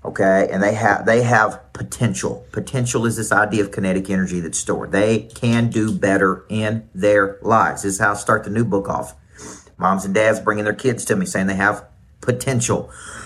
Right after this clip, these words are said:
<clears throat> Well, that potential is a, is, is a value, but of little value unless it is activated, okay? Activate means to initiate, to start,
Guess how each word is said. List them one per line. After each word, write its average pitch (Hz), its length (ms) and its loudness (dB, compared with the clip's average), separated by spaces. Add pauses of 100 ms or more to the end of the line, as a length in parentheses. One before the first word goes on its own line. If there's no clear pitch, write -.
(100)
<clears throat> - 560 -2
Well, 135 460 0 (640)
that 135 220 0
potential 139 460 -4
is 107 140 -2
a, 110 140 -2
is, 113 400 -2
is 175 240 0
a 160 100 2
value, 104 520 2
but 113 180 -2
of 101 140 -4
little 180 260 2
value 95 640 0 (460)
unless 104 520 0
it 98 200 0
is 95 340 -2 (340)
activated, 73 680 -4 (140)
okay? 92 320 -2 (420)
Activate 113 460 2
means 110 240 0
to 117 120 0
initiate, 90 500 -4
to 85 80 -8
start, 82 420 -2